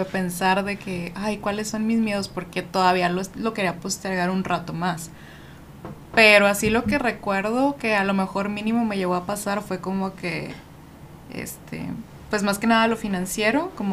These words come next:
que, bueno, ¿cómo vamos a planear financieramente el embarazo?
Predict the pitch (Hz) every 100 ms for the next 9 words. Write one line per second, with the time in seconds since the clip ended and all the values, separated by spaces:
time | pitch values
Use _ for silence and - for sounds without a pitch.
0 | 180 190 202 180 175 214 208 214 220 214
1 | 214 220 196 196 190 208 190 185 180 185
2 | 185 180 180 175 170 165 - - - -
3 | 202 196 185 175 185 - 320